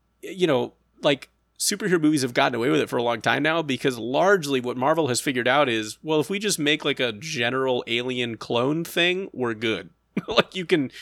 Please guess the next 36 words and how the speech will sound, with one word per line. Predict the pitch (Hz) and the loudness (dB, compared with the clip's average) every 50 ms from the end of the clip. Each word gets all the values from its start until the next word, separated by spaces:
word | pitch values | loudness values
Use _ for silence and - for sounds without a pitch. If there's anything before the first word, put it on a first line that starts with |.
| - - | -18 -8
you | - 180 233 262 | -2 0 0 0
can | - 254 196 | 0 0 -2
cut | - 202 156 | -2 -2 0
down | 160 160 147 147 | 0 0 0 0
a | 139 127 | 0 -2
million | 123 131 135 156 180 185 160 135 123 113 113 110 - - _ _ _ _ | -2 0 2 4 4 4 4 2 0 -2 -6 -8 -10 -14 _ _ _ _
Chitauri. | - - - 117 - 135 156 165 120 82 65 76 123 147 - _ - | -2 0 0 2 4 4 6 6 4 2 0 -6 -8 -10 -12 _ -2
No | 180 185 | 2 2
one's | 190 170 151 | 2 2 2
gonna | 139 151 139 127 | 2 0 0 0
complain | 117 - 135 113 160 208 208 127 98 90 90 60 69 _ _ _ _ _ | -2 -4 -6 -2 0 0 0 0 -2 -6 -8 -12 -16 _ _ _ _ _
because | - 135 123 135 123 120 | -6 -4 -2 -2 -2 -2
they're | 123 120 117 113 123 - - | -4 -6 -6 -8 -10 -8 -4
alien | 147 143 139 139 135 127 123 120 | -4 -2 -2 -2 -2 -4 -4 0
bug | 131 139 143 127 | 0 0 0 0
things. | 104 92 87 101 113 107 127 - - - - - - - - - - - _ _ _ _ - | -4 -6 -8 -8 -10 -14 -14 -16 -18 -20 -20 -20 -20 -20 -20 -20 -20 -20 _ _ _ _ -2
And | 147 151 151 | 0 0 0
even | 156 175 202 175 190 180 165 156 | 0 -2 -2 0 0 0 0 -2
they | 143 127 147 180 196 175 131 | -2 0 2 4 4 4 4
have | 117 123 | 2 2
basically | 113 135 127 120 113 123 131 120 | 2 2 2 2 2 0 0 0
made | 123 123 120 | 0 0 -2
all | - 120 117 127 131 | 0 2 2 2 2
of | 127 120 | 2 0
their | 127 120 | 0 -2
villains | 113 107 117 120 127 131 120 110 110 | -2 -2 -4 -2 -2 -4 -4 -6 -6
non-sentient, | 110 104 107 117 117 117 117 110 - - 113 120 151 - - 240 262 285 277 - - _ _ _ _ _ _ _ _ | -4 -4 -2 -2 -4 -4 -6 -6 -4 -4 -2 -2 -2 -2 -2 -4 -4 -6 -6 -8 -12 _ _ _ _ _ _ _ _
which | - 190 180 - | 0 0 0 2
is | 175 147 | 0 0
also | 127 110 143 160 - 214 202 | 0 0 0 0 0 0 -2
kind | 190 - 202 196 220 | 0 0 -2 -2 0
of | 202 | 2
brilliant | 214 208 214 220 226 | 2 2 2 2 0
on | 202 214 220 | -2 -2 -2
their | 233 226 | -2 -2
part. | 220 285 226 226 220 - - | -2 -2 -2 -2 -2 -4 -6